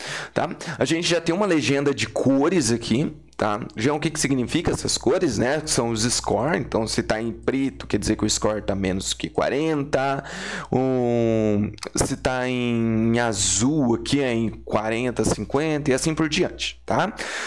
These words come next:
No nosso caso aqui, ó, tá tudo em vermelho, né? É, que é um score maior ou igual a duzentos, né? Então, ó, e daí ele mostra os hits, né? Que hits são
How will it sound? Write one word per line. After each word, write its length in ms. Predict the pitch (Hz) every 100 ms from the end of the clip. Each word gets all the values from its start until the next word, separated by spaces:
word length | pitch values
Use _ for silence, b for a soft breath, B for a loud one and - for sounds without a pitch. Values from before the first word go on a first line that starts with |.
| B B
No 100 | 208
nosso 280 | 240 185 -
caso 260 | 156 139
aqui, 80 | -
ó, 80 | 175
tá 140 | -
tudo 200 | 123 135
em 60 | 135
vermelho, 760 | 117 127 139 127 156 170 - -
né? 320 | 107 139 - - - - - - - _ _ - -
É, 680 | - 127 127 123 120 117 -
que 140 | 135
é 80 | 127
um 160 | 131 123
score 320 | - 123 117
maior 600 | 120 123 120 117 139 -
ou 200 | - 127
igual 280 | 120 117 117
a 100 | 120
duzentos, 840 | 113 135 - 131 - - - - -
né? 280 | 123 165 403 - _ _ _ _ _ _ _ - - -
Então, 200 | - 113
ó, 260 | 117 101 - B B B
e 120 | -
daí 160 | 269 440
ele 140 | 254
mostra 560 | 202 147 196 247 - 110 -
os 300 | - - -
hits, 800 | - - 330 - - - - -
né? 160 | 120 143
Que 120 | -
hits 460 | 67 98 135 156
são 500 | - 127 135 123 107